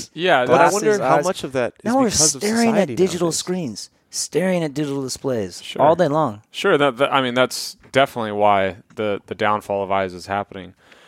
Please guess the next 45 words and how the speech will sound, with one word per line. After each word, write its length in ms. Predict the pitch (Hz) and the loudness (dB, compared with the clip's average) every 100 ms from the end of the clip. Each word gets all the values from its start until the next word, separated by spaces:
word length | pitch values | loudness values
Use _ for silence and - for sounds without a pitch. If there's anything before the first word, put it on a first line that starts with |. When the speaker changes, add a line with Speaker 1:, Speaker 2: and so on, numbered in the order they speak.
| _ | _
Speaker 1:
But 80 | - | 0
I 60 | 117 | 2
think 220 | 185 196 | 0 -2
the 80 | 123 | -4
sleep 320 | - 139 170 | -2 -2 -2
thing 200 | - 113 | -2 -4
is 140 | 101 | -4
a 40 | 98 | -4
way 440 | 110 139 139 135 | 0 4 6 6
bigger 340 | 117 120 110 | 4 0 2
issue 300 | 110 127 - | 2 2 -4
'cause 180 | 98 104 | -8 -6
it 80 | 110 | -6
affects 640 | 113 - 151 135 - - - _ | -6 -2 2 2 0 -12 -12 _
everything. 840 | 143 147 127 113 101 90 87 - _ _ | 2 2 2 -4 -4 -10 -14 -18 _ _
Speaker 2:
Mm-hmm. 160 | 95 90 | -20 -2
Speaker 1:
Yeah, 60 | 127 | 2
that's 180 | 151 - | 2 2
one 120 | 175 | 0
of 60 | |
the 60 | 131 | -2
biggest 400 | 90 135 139 131 | 2 2 2 2
epidemics 600 | 123 - 107 123 120 107 | 0 0 0 0 0 -6
is 80 | 98 | -14
people 240 | - 120 | -12 -8
not 160 | 117 110 | -2 -2
getting 200 | 110 92 | -2 -6
their 100 | 95 | -10
sleep 400 | - - 139 135 | -10 -6 -8 -6
right. 140 | 92 | -6
Speaker 2:
I 40 | 92 | -6
think 100 | - _ | -10 _
we're 60 | 139 | 4
Speaker 3:
Well, 120 | 151 | 4
Speaker 2:
terrible 340 | 151 107 107 101 | 4 -2 -2 -6
sleepers. 180 | - 117 | 0 4
Speaker 3:
also, 640 | 190 - 139 123 117 113 | 4 4 4 6 6 2
there's, 280 | 110 135 120 135 - - | 4 2 2 -6 -14 -2
I 80 | 135 | 2
think 180 | 202 | 4
there's, 280 | 135 120 - - | 4 2 -2 -12
there's 300 | 113 120 113 | -2 -2 0
even 260 | 113 107 | -2 -2
more 240 | 101 104 113 | 2 4 2
effects 640 | 104 113 110 - - - | 2 2 2 2 -6 -6